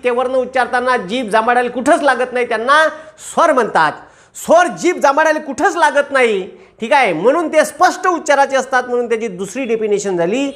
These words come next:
म्हणून त्याची दुसरी डेफिनेशन झाली स्पष्ट उच्चाराचे वर्ण. स्पष्ट उच्चाराचे वर्ण म्हणजे स्वर. का म्हणलं? स्पष्ट उच्चाराचे वर्ण म्हणजे स्वर. एकूण स्वर किती मराठीत? बारा स्वर आहे. किती स्वर आहे?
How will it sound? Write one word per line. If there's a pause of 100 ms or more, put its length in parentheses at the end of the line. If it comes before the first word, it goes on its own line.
(280)
म्हणून
त्याची
दुसरी
डेफिनेशन
झाली (260)
स्पष्ट
उच्चाराचे
वर्ण. (340)
स्पष्ट
उच्चाराचे
वर्ण
म्हणजे (300)
स्वर. (160)
का
म्हणलं? (280)
स्पष्ट
उच्चाराचे
वर्ण
म्हणजे (320)
स्वर. (800)
एकूण
स्वर
किती
मराठीत? (320)
बारा
स्वर
आहे.
किती
स्वर
आहे?